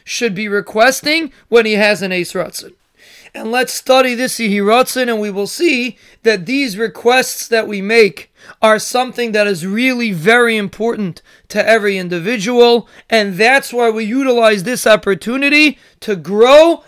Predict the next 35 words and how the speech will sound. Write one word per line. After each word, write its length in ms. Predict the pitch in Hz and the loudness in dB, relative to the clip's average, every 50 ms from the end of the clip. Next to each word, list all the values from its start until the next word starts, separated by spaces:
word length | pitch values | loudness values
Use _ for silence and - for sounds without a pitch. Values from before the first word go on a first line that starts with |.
| _ - | _ -2
and 160 | 226 240 226 | 0 2 2
ask 320 | 226 240 240 233 - - | 2 2 2 0 0 -2
HaKadosh 480 | 233 220 196 - 208 196 185 190 165 156 | -4 -4 -2 -2 -2 -2 -2 -4 -6 -2
Baruch 320 | 165 196 185 180 175 170 | 0 2 2 4 2 0
Hu 100 | - - | -2 -8
for 140 | 170 - 170 | -10 -10 -10
these 240 | 151 160 156 139 - | -8 -8 -10 -10 -14
things. 400 | - - - - - - - - _ _ _ _ _ _ _ _ _ _ _ _ - - - - - | -18 -20 -20 -16 -16 -16 -16 -16 _ _ _ _ _ _ _ _ _ _ _ _ -20 -20 -20 -20 -16
So 180 | - - 269 262 | -4 0 0 2
the 160 | 247 247 240 | 2 0 0
first 420 | - 269 302 311 311 285 - - | -2 -2 -2 -2 -2 -2 -4 -6
thing 220 | - 277 277 269 254 | -6 -6 -6 -6 -4
we 180 | 247 240 240 | -4 -2 0
ask 300 | 240 240 240 247 240 - | 0 2 2 0 0 -2
HaKadosh 440 | 240 226 - 233 220 202 208 196 175 | -4 -2 -2 -2 -2 -2 -4 -4 -4
Baruch 300 | 180 226 233 233 233 - | -2 0 0 0 -2 -2
Hu 140 | - 226 220 | -4 -6 -6
for 500 | - - 226 226 226 226 226 226 226 - - - - _ _ | -4 -2 2 2 4 4 4 2 0 -2 -6 -14 -20 _ _
is 260 | 214 220 214 190 - | -4 -4 -4 -4 -6
Shetatzileni 1080 | - - 220 214 - - 214 208 208 208 - 220 202 196 214 233 240 247 240 233 226 208 | -4 -4 -4 -4 0 0 0 0 0 0 -4 -8 -6 0 0 2 2 2 0 -2 -2 0
Hayoim 720 | 170 214 208 202 202 208 233 247 240 233 220 208 185 165 - _ _ _ _ | 2 2 2 4 4 4 4 6 4 4 2 0 -2 -6 -10 _ _ _ _
Uvechol 580 | 233 226 185 196 208 196 - 208 190 180 180 175 | -4 -2 -2 -2 -4 -4 0 0 0 2 0 0
Yoim. 440 | 175 214 233 240 240 233 233 233 - _ _ _ | 2 2 4 4 2 2 0 -2 -8 _ _ _
The 100 | - 208 | 0 0
Ribbono 400 | 214 202 175 214 226 240 233 226 | 0 2 0 0 -2 -2 -2 -4
Shel 220 | 220 - - 220 220 | -6 -4 -2 -2 0
Olam 260 | 226 226 226 220 208 | 0 0 -2 -4 -6
should 240 | - - 202 185 - | -6 -6 -6 -6 -6
save 540 | - - - - 240 240 254 254 233 196 | -8 -6 -2 2 2 4 2 2 -2 -4
me 380 | 208 220 226 233 214 180 156 - _ _ _ _ | -4 -4 -4 -2 -4 -4 -6 -10 _ _ _ _
today 640 | - - 208 196 202 220 233 240 226 214 185 165 - _ _ _ | -10 -6 -4 -2 0 2 4 4 4 2 0 -2 -8 _ _ _
and 140 | - 202 190 | -4 -2 0
every 300 | 190 214 220 277 277 254 | 0 0 0 0 -4 -6
single 400 | - - 262 262 254 254 247 233 | -6 -8 -4 0 2 2 2 4
day. 400 | 233 247 247 247 247 247 240 | 2 2 2 2 2 0 -2